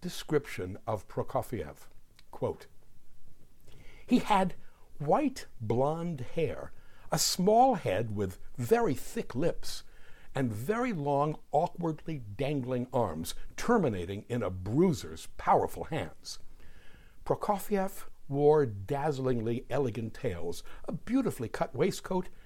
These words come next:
and flashing black pumps. The strangely gauche manner in which he traversed the stage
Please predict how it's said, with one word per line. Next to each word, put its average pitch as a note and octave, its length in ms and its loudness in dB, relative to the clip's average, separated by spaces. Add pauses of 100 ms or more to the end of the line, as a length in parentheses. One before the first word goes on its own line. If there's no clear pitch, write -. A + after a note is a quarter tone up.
(160)
and C3 200 -2
flashing C#3+ 720 2
black B2 500 -2
pumps. - 480 -2 (840)
The F3 100 0
strangely A#3+ 760 0
gauche A2+ 600 2
manner A2+ 440 0
in F#2+ 140 -2
which A#2+ 160 -2
he B2 80 -2
traversed C#3+ 560 0
the C3+ 80 -4
stage C#3+ 460 2